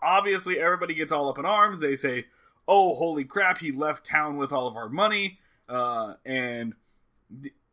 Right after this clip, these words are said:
by this point, he's now turned Floyd and the two assholes against Mister Maxwell. And they start, like, planning to go after him.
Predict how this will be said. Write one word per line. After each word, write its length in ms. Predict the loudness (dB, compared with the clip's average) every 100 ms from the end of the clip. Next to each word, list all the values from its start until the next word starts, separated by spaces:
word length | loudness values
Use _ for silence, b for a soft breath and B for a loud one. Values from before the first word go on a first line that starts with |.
| _
by 240 | -2 4 4
this 140 | 2
point, 260 | -4 -8 -4
he's 160 | -4
now 160 | 0 0
turned 340 | 2 0 0
Floyd 520 | -6 0 2 4 4 0
and 260 | -2 -4
the 80 | -6
two 240 | 0 2
assholes 540 | 4 0 0 -2 -2 -6
against 520 | -6 -6 -8 -8 _ _ _ -12
Mister 280 | -10 -8 -4
Maxwell. 720 | 0 0 -2 0 0 -2 -10 _ _ _ -8
And 480 | -6 -4 -6 -8 -14
they 360 | -18 -4 -2 -2
start, 400 | -2 0 0 4
like, 240 | 4 4 0 _
planning 480 | -6 -4 -2 -4 -2
to 160 | 0 0
go 300 | 4 4 6
after 340 | 6 4 -2
him. 220 | -2 -6